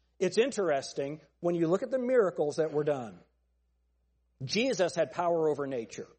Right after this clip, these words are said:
He could calm the seas. He could make, uh, uh, wine out of water. He could create food. He could restore limbs.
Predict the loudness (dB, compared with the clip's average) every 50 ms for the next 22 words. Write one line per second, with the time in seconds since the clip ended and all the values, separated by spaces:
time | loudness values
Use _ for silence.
0 | _ _ _ _ _ _ _ _ _ _ _ _ _ _ _ _ _ _ _ _
1 | _ _ _ _ _ _ _ -2 -2 -2 -2 -6 -2 0 2 2 2 2 0 -2
2 | -4 -2 0 0 0 0 -4 -10 -16 -18 -18 -20 _ _ _ _ _ _ 0 0
3 | 2 2 2 2 2 2 2 0 0 -2 -4 -12 -20 _ _ _ _ -2 -2 -2
4 | -2 -6 -6 -2 -2 -2 -2 -2 -4 0 2 2 4 4 2 0 -2 -2 -2 0
5 | 0 0 -2 -4 -2 0 0 2 2 0 -2 -6 -12 -16 _ _ _ _ _ _
6 | _ _ _ -4 -2 0 0 0 -2 -2 -4 -2 0 2 2 2 4 2 2 0
7 | -2 -6 -20 _ _ _ 0 0 2 2 -2 -6 -10 -12 -14 -14 -14 _ _ _
8 | _ _ _ _ _ _ _ -2 -2 2 2 2 2 2 0 -2 -2 0 4 6
9 | 6 8 6 4 2 0 0 0 0 0 0 -2 -4 -8 -12 -16 -14 -14 -14 -14
10 | -16